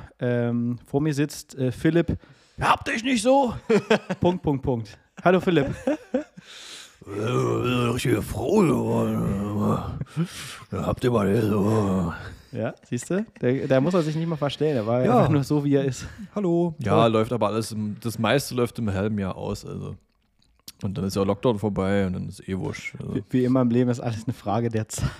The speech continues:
Speaker 1: <laughs> Ja, ihr seid an der richtigen Stelle. Äh, Dienstag, siebzehn Uhr, sind wir wieder da für euch mit der neuen Folge. Und, ähm,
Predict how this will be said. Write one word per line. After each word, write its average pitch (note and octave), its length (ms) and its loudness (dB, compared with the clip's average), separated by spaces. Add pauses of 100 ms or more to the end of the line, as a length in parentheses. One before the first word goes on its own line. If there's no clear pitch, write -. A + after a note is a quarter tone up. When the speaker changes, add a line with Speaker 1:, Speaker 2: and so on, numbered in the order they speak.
(120)
Speaker 1:
<laughs> E4+ 320 -4 (3000)
Ja, A2+ 160 0
ihr D3 200 0
seid E3+ 180 4
an E3 100 -2
der D#3 140 2
richtigen D#3+ 380 0
Stelle. E3 480 4 (320)
Äh, B2+ 300 2
Dienstag, D3+ 420 -2
siebzehn C#3 360 -4
Uhr, B2+ 360 0
sind B2+ 200 -2
wir B2 140 2
wieder A#2+ 420 0
da A2 380 0
für A2+ 200 -4
euch G2+ 340 -2
mit A#2 120 -4
der A2 80 -2
neuen G2+ 260 -2
Folge. F#2+ 420 -2 (200)
Und, G#2 480 0
ähm, G#2 880 -2